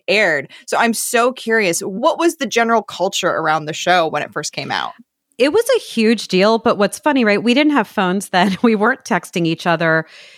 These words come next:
Speaker 2: You, you would sort of get together with friends and watch when you could, whoever had access to cable. Again, this was like, it was such a different time. But when I,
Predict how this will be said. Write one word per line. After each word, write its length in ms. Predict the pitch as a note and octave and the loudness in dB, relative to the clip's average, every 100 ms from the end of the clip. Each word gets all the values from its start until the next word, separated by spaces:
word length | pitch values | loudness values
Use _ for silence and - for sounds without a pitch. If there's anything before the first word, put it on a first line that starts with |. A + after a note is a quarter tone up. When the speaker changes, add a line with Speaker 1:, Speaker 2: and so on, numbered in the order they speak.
| _ | _
Speaker 2:
You, 300 | G#3 A#3 A3+ - | 0 2 2 0
you 240 | G#3 A3+ | 0 2
would 200 | A3+ A3 | 2 0
sort 200 | - B3 | 0 0
of 160 | A#3 F3 | 0 0
get 180 | F#3 - | -2 -2
together 340 | G3+ F3+ F#3 | -2 0 0
with 160 | E3+ - | 0 -2
friends 520 | - D#3 D#3 E3 - | 0 2 2 0 0
and 300 | D#3+ D3+ C#3+ _ | 0 0 -2 _
watch 400 | C#3+ C#3 - - | 0 0 -2 -6
when 160 | D#3 D3 | -2 0
you 120 | C#3+ | -2
could, 360 | - D3+ C#3+ C#3+ | 0 2 4 2
whoever 500 | D#3+ D#3+ D#3 D3 C#3+ | 0 0 0 0 0
had 340 | D3+ C#3+ C#3+ - | 0 -2 -4 -8
access 520 | C3 - - D3+ - | -8 -4 -2 -2 -2
to 120 | - D#3+ | -6 -2
cable. 460 | D3+ C3+ E3 F3 | -2 0 0 0
Again, 340 | E3 E3 D#3+ D#3 | 0 0 2 0
this 180 | D#3+ | -2
was 200 | F3 F#3+ | -4 -4
like, 340 | - D#3 D3 - | -2 -2 -4 -4
it 60 | G3+ | 0
was 200 | G#3 - | 0 0
such 220 | G#3 - | -2 -2
a 60 | A#3+ | -2
different 460 | D#3+ D#3+ F3 - | -2 -2 -2 -2
time. 440 | - D3+ D3+ G#3+ - _ - - - _ | -2 0 -2 -4 -6 _ -20 -20 -20 _
But 280 | F#3+ A3+ G#3 _ _ _ _ _ _ | -2 -2 -2 _ _ _ _ _ _
when 240 | - A#3 | -2 0
I, 120 | A#3 | 0